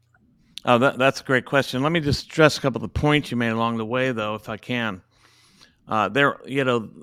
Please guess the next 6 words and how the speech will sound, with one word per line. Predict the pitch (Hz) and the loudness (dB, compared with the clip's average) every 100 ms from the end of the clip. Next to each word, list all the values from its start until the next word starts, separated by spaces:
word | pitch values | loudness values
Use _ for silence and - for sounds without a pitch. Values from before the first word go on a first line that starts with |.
| - - 127 | -18 -14 -12
the | 113 131 123 113 110 | -2 0 0 -2 -6
cynical | - - 156 156 - 123 113 - - _ | -8 -4 -2 -2 -2 -2 -2 -6 -18 _
Biden | 131 139 135 | 2 2 2
reg-, | 123 107 - - | -2 -4 -10 -10
uh, | 110 113 - | -8 -6 -6
administration, | 117 127 120 - - 131 135 - 107 110 | -4 -2 -2 -2 2 2 2 -4 -6 -8